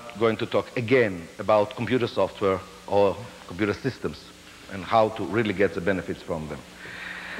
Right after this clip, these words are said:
So I will go back now, and in order to demonstrate these concepts that I've just told you,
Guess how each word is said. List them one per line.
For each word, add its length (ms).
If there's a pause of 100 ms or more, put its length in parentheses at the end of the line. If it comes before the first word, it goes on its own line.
(400)
So 120
I 140
will 120
go 240
back 320
now, 180
and 80
in 80
order 240
to 140
demonstrate 760
these 180
concepts 480
that 140
I've 140
just 300
told 280
you, 280